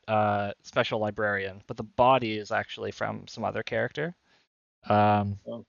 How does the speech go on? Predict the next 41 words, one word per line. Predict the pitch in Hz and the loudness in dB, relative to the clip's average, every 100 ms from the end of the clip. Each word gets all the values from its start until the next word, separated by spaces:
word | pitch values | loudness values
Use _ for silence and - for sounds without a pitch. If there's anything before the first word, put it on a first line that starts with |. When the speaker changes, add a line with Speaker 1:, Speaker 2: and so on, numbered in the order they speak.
| _ 135 | _ 2
Speaker 1:
and | 131 | 4
then | 123 117 | 2 0
the | |
hand, | 113 147 143 127 110 | 2 4 4 2 0
though, | 113 107 107 | 0 2 0
I | 107 | -4
cut | - 117 | -2 2
off | 110 104 | 2 0
and | 104 101 | -8 -8
glued | 107 107 | -8 -4
back | 113 107 113 | -4 -2 -2
on | 104 104 | -4 -4
is | 104 | -8
also | - 107 - 104 | -6 -6 -6 -6
from | 110 110 | -4 -6
that | 107 - | -8 -8
same | 101 107 | -12 -8
guy. | 110 104 127 - | -4 -4 -6 -12
So, | - 113 120 _ _ _ _ - | -6 -6 -6 _ _ _ _ -12
you | 107 | -8
know, | 101 | -8
just | - - | -10 -14
to | 113 | -12
make | 101 120 | -10 -4
more | 113 | -2
work | 110 107 | -2 -4
for | 117 | -2
myself. | - - - - - _ _ _ _ _ | 0 0 -2 -6 -16 _ _ _ _ _
And | 151 | 2
then | 139 | 2
a | |
spear, | - 113 87 | 0 -4 -4
'cause, | 101 120 | -12 -14
you | |
know, | 104 110 | -12 -6
Speaker 2:
<laughs> | |
Speaker 1:
Emperor's | 135 113 - | -6 -6 -6
Children. | 110 - - _ - - - - _ _ - | -8 -8 -18 _ -20 -20 -20 -20 _ _ -4
So | - | -2
why | 52 | -2
not? | 50 50 | -6 -10